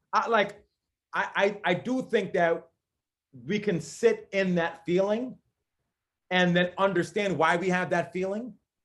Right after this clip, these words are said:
and then understand who's made up, who's made us have those feelings, and then question whether or not those feelings are legitimate or not.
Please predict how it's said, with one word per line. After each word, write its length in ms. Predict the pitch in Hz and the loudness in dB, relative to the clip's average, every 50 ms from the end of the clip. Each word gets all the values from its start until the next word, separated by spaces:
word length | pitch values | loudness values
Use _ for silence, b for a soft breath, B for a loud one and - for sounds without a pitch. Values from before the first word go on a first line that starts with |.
| _ _ _ _ _ _ _ _ _ _ _ _ _ _ - | _ _ _ _ _ _ _ _ _ _ _ _ _ _ 0
and 340 | 175 185 185 185 180 180 175 | 2 2 4 4 4 4 4
then 480 | 185 190 185 175 170 170 175 175 175 - _ _ _ _ _ - | 6 6 6 6 4 2 0 -2 -4 -8 _ _ _ _ _ -2
understand 580 | 185 196 196 190 190 - - 214 196 185 165 - - | 0 0 2 0 -2 -2 -2 -2 0 0 -2 -4 -4
who's 200 | - 214 202 147 | -4 -4 -2 -2
made 200 | 160 170 180 190 | 0 2 6 6
up, 260 | 190 175 180 - - _ - 147 170 190 160 | 6 4 4 -4 -14 _ -4 -4 -4 -4 -2
who's 200 | 170 226 240 220 | 0 2 2 2
made 220 | 175 165 180 202 196 | 2 2 2 4 2
us 100 | 196 - | 2 0
have 260 | 139 175 190 185 151 | 0 0 0 0 2
those 180 | 180 190 180 180 | 0 0 -2 -2
feelings, 500 | - 185 190 196 214 220 220 - - _ _ _ _ _ _ _ _ _ _ _ _ | -4 -4 -4 -4 -6 -8 -10 -14 -20 _ _ _ _ _ _ _ _ _ _ _ _
and 220 | - 196 202 202 254 | 4 4 6 6 4
then 160 | 269 254 - | 4 2 0
question 420 | - - - 254 226 226 226 226 | -2 2 4 4 4 4 2 2
whether 220 | 214 233 233 208 214 | 4 4 4 4 4
or 40 | |
not 160 | 214 214 208 - | 2 0 2 4
those 160 | 226 208 208 | 2 2 2
feelings 260 | - 247 240 220 208 | 2 2 2 4 4
are 100 | 226 214 | 4 4
legitimate 520 | 220 - - 294 285 254 - 165 - - _ _ _ _ _ _ _ _ _ _ _ _ _ _ _ _ _ _ _ _ _ _ _ _ _ _ _ _ | 4 2 4 4 4 4 2 0 -2 -6 _ _ _ _ _ _ _ _ _ _ _ _ _ _ _ _ _ _ _ _ _ _ _ _ _ _ _ _
or 160 | 185 185 185 | 2 2 2
not. 340 | 180 185 190 202 233 233 - | 2 0 -2 -2 -4 -6 -10